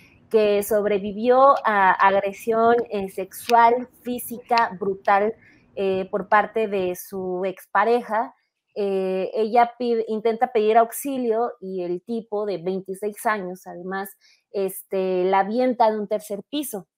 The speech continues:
Este, Leonor, pues, no puede caminar, perdió parte de la movilidad de su cuerpo, tiene fractura de cráneo, mandíbula, fémur, incluso murió por unos minutos, la logran revivir.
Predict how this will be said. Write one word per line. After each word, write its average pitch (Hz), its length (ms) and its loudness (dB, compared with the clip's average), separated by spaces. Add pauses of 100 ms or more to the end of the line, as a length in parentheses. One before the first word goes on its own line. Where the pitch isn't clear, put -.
Este, 190 680 -6
Leonor, 220 560 0
pues, 233 260 -2
no 190 160 -8
puede 208 220 -2
caminar, 220 800 -4
perdió 190 400 -4
parte 190 320 -2
de 196 60 -2
la 190 120 -4
movilidad 175 540 -4
de 196 80 -2
su 190 260 -12
cuerpo, 214 480 0
tiene 196 320 -8
fractura 185 500 -2
de 190 160 -2
cráneo, 202 580 0 (320)
mandíbula, 208 840 4 (100)
fémur, 220 520 0
incluso 214 480 -2
murió 214 520 0
por 220 160 -2
unos 208 280 -4
minutos, 214 600 -4
la 175 140 -6
logran 190 420 -2
revivir. 208 460 -2